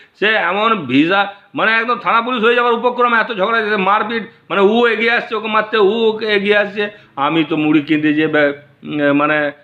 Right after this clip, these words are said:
উম, বিপদে, মানে আমি, আমার, আমার অস্বস্তি, আমি ওখানে না পাচ্ছি, এ, দৌ-, দৌড়ে পালিয়ে যেতে,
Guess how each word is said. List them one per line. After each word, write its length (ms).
উম, 680
বিপদে, 320
মানে 380
আমি, 240
আমার, 400
আমার 200
অস্বস্তি, 480
আমি 140
ওখানে 260
না 200
পাচ্ছি, 460
এ, 80
দৌ-, 320
দৌড়ে 240
পালিয়ে 280
যেতে, 380